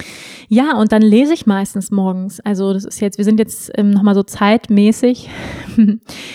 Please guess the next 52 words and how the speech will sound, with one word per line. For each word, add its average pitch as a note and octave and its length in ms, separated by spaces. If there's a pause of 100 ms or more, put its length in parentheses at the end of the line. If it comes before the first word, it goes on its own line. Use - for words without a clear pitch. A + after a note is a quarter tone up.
(240)
Zeitmäßig G#3 540
sind G3+ 180
wir F#3+ 60
jetzt F#3 140
ungefähr G3 420
so F#3+ 120
bei, F#3+ 840 (400)
ja, G3+ 140
je G#3 120
nachdem, G3 300
wann G3 80
ich F#3+ 140
aufstehe, G3+ 320
wenn F#3+ 100
ich F#3+ 80
jetzt G3+ 160
zum F#3+ 100
Beispiel F#3 260
um F#3 140
sechs, - 400
sechs - 200
dreißig C#4 360
aufgestanden F#3+ 440
bin, F#3 100
dann F3+ 100
ist - 120
das F#3 140
wirklich F#3 320
so F3 200 (600)
Viertel A#3+ 260
nach F#3+ 160
sieben. F#3+ 520
Ja, A3 160
und A3 120
dann G3+ 100
lese G#3+ 280
ich G3 140
meistens F#3 560 (240)
um G3+ 120
Viertel G#3 220
nach F#3+ 140
sieben, A3 600
dann F#3 140
lasse F3+ 200
ich - 100
mir F#3 100
Zeit, F#3+ 320
wirklich G3 200
eine G#3+ 100
gute A3+ 320
halbe G3 240
Stunde. F#3+ 720